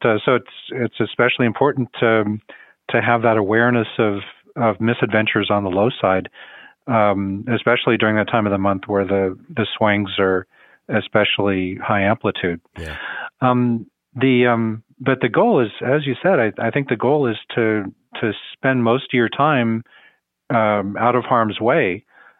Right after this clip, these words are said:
Speaker 1: and to live a long, happy life where your retinas, uh, your retinas last your whole life and your kidneys are gonna last your whole life and you're gonna die with all ten of your toes, uh, where they belong at the end of your feet. So,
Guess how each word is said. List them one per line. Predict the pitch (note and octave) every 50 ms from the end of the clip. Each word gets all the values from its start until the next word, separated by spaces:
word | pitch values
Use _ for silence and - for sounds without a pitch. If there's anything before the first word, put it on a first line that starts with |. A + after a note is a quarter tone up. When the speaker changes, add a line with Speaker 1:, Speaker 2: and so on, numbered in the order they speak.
| _ _ - - -
Speaker 1:
and | B2 A#2 A#2 A2+ A2+ A2 G#2+ -
to | - A#2
live | G#2+ A2 A2 G#2+
a | G#2+
long, | G#2 G#2+ A2 A2+ A2
happy | - B2 A#2 - - A2
life | G#2 A#2+ C#3+ D#3 D3 C3 - -
where | - A#2 A#2 A#2 A2+ A2+ A2+ A2+ A2 G#2 G2+ -
your | B2+ C3 A#2 A2+ A2 G#2 G2+ G2
retinas, | G2+ G#2+ A2 - C3 A#2+ A#2 A#2 A2+ A2+ - - -
uh, | A#2+ A2+ A2 A2 G#2+ G#2 G#2 - - _ _ - - - - - - _ -
your | A2+ A2+
retinas | A#2+ B2+ B2+ B2+ B2+ A#2 A2+
last | A#2+ A#2 A#2 B2+ C3+ - -
your | B2+ A#2
whole | B2 B2 A#2+
life | A#2+ A#2+ C3 D3 - -
and | C3 A2+
your | G#2+ G#2 G2
kidneys | - C3+ B2 B2+ B2+ B2+ A#2
are | A#2+ A2+
gonna | A2+ A#2+ A#2 A2+
last | A2+ A#2 A#2+ A#2 -
your | - A#2+
whole | B2 A#2+
life | A2+ A2+ A#2+ C3 C#3 - -
and | A#2+ A2
you're | G#2+ G#2+
gonna | A2 A2 A2 G#2+ G#2+ - _ _ - - - _ _ - A#2+
die | G#2 A#2 A2+ A#2
with | A2+ A2+ A2 -
all | A#2+ A2+
ten | - - C3 B2+
of | A#2+ A#2
your | A2 G#2 G2
toes, | - A#2 A2+ A2+ A2+ A2+ A2 - - -
uh, | A#2 A2+ A2 G#2+ G#2 G#2 G2+ E2+ F#2+ G#2 -
where | F3 C3+ A#2 A2+ G#2+
they | A2
belong | G2+ - G#2+ A2+ C3 D#3+ C#3+ A2+ G#2 G#2
at | G#2 - -
the | - A2 G#2+
end | G#2+ G#2+
of | G2
your | F#2+ F#2 F#2 - -
feet. | - D#3+ C#3 G2+ - _ _ - - - - - - - - - - - - - _ -
So, | C#3 C3 A#2+ A2+ G#2+